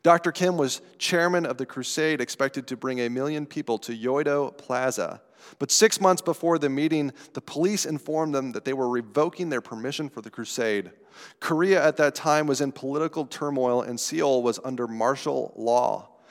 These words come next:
The officers decided they could not take the risk of having so many people together in one place.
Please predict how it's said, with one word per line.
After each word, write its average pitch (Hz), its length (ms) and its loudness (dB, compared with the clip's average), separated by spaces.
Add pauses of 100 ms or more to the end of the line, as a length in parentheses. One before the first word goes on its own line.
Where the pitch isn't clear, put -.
(220)
The 170 120 8
officers 196 440 8
decided 156 480 2
they 147 160 4
could 127 200 -4
not 135 380 2
take 175 180 -2
the 147 100 0
risk 120 400 0
of 120 80 -10
having 131 340 -2
so 151 240 0
many 180 200 -2
people 135 300 -4
together 117 400 -2
in 117 120 -2
one 117 180 0
place. - 580 -6